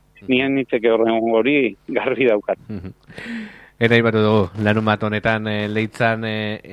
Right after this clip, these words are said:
Speaker 1: izanen zarela, e, hori final laurdenetan, e, eta, bueno, jaztugu galdera gehiago hori, Fernando, ez dakit zeo zer gehitu nahiko zenukeen, e, zure ekarpenari?
Speaker 2: Ez, eskertu, eskertu denak induten saioan, ni hor,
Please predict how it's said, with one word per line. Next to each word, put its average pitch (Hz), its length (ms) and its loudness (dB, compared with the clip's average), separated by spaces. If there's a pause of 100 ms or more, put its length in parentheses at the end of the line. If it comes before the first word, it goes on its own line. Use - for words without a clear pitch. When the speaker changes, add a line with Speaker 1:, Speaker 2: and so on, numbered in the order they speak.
(120)
Speaker 1:
izanen 104 300 -8
zarela, 117 640 -2
e, 92 500 -6
hori 95 240 -6
final 95 260 -6
laurdenetan, 101 640 -4
e, 101 240 -6
eta, 101 240 -8
bueno, 117 180 -4
jaztugu 113 320 0
galdera 104 280 0
gehiago 92 160 0
hori, 107 120 0
Fernando, 101 300 -2
ez 92 40 -6
dakit 120 220 -4
zeo 113 160 -2
zer 127 160 -2
gehitu 110 240 0
nahiko 117 200 -2
zenukeen, 98 500 -2
e, 90 420 -6
zure 95 560 -2
ekarpenari? 90 540 -8 (1120)
Speaker 2:
Ez, 123 240 2 (420)
eskertu, 160 520 2 (400)
eskertu 135 420 -2
denak 131 360 0
induten 131 600 0
saioan, 135 420 2
ni 131 220 2
hor, 131 240 2